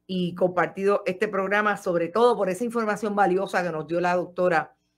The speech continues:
eh, Cruz María Nazario sobre el covid, dónde estamos, pero sobre todo las protecciones que nosotros tenemos que asumir, independientemente del gobierno de Puerto Rico o cualquier estructura, dígase, institucional,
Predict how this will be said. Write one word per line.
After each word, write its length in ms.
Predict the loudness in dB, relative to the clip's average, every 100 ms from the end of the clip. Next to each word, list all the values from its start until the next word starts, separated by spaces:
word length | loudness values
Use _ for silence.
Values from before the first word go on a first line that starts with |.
| _ _ _ _ _ -4
eh, 320 | -2 -2 0
Cruz 320 | 4 4 2
María 460 | 2 2 2 2 2
Nazario 880 | 0 -4 2 6 6 4 0 -4 -8 _ _
sobre 460 | -16 0 4 6 6 4
el 160 | 0 0
covid, 380 | 4 4 4 2
dónde 260 | 0 2
estamos, 480 | 0 4 4 4 -2
pero 220 | -2 -2
sobre 300 | 0 -2 -2
todo 240 | 0 2 4
las 140 | 2
protecciones 680 | 0 -6 -4 -6 -2 -2 -2
que 120 | -2 -4
nosotros 440 | -4 -2 0 0
tenemos 300 | 0 -4 -2
que 80 | -2
asumir, 480 | -2 -2 -4 -6 -10 _ _ _ _ -10
independientemente 1160 | -6 0 6 6 6 4 2 4 2 2 2 4
del 140 | 4
gobierno 360 | 4 4 2 2
de 100 | -2
Puerto 300 | -2 -4 -4
Rico 340 | -2 -4 -2
o 180 | 0 0
cualquier 320 | 0 -2 -2
estructura, 800 | -4 -4 -6 -6 -2 2 2 0 -4
dígase, 540 | -2 0 0 -2 -2
institucional, 880 | -4 -10 -10 -14 -8 -6 -4 -4 -6